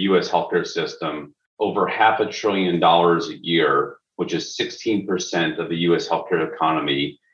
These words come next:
is, uh, unnecessary cost and waste, uh, based on patients not taking their drugs, uh, which is non-adherence. So, um, massive problem, one of the top issues in all of healthcare, really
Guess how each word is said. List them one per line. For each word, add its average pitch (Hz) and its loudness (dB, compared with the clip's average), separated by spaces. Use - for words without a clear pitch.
is, 85 0
uh, 78 0
unnecessary 92 2
cost 85 2
and 78 -12
waste, 82 -2
uh, 80 -4
based 87 0
on 73 0
patients 87 2
not 76 2
taking 82 -2
their 71 -2
drugs, - -2
uh, 76 -2
which 73 -8
is 78 -8
non-adherence. 76 -4
So, 76 -2
um, 76 0
massive - 0
problem, 82 4
one 78 0
of 90 2
the - -8
top 87 4
issues 82 0
in 71 -6
all 80 2
of - -8
healthcare, 76 0
really 87 2